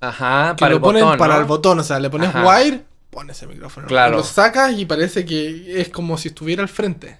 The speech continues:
Speaker 1: Claro, para esa situación sí yo creo que son muy buenos, pero para cualquier otra yo prefiero como uno de los, un D P A forty sixty.
Speaker 2: Sí,
Speaker 1: Para
Speaker 2: son
Speaker 1: mí ese es
Speaker 2: muy
Speaker 1: así
Speaker 2: buenos.
Speaker 1: como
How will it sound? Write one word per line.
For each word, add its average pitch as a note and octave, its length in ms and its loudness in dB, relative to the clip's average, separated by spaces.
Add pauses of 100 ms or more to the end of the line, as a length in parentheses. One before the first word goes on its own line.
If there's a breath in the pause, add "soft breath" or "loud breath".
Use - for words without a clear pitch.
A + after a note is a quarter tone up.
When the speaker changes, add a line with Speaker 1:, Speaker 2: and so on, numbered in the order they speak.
Speaker 1:
Claro, A2+ 540 0
para C3+ 200 6
esa F#3 180 4
situación D#3 580 0
sí C#3+ 220 -4
yo C#3 140 -2
creo C3+ 200 -2
que B2 120 -4
son A#2+ 600 -6
muy C3+ 260 -2
buenos, D3+ 500 0
pero C3 320 0
para A#2 260 2
cualquier B2 480 0
otra F3+ 480 -4 (100)
yo A#2+ 240 -12
prefiero C3 720 -4
como G#2+ 280 -10
uno G#2+ 240 -10
de G#2 120 -8
los, - 460 -16 (300)
un B2+ 260 -6
D C3 200 -4
P B2+ 260 -2
A - 400 -6
forty B2 340 -2
sixty. B2 640 -10 (600)
Speaker 2:
Sí, - 140 -20
Speaker 1:
Para G2+ 200 -6
Speaker 2:
son F#2+ 100 -10
Speaker 1:
mí G#2 60 -8
ese G2+ 180 -10
es G#2 80 -12
Speaker 2:
muy G#2+ 40 -8
Speaker 1:
así G2+ 140 -12
Speaker 2:
buenos. - 160 -14
Speaker 1:
como G2 400 -16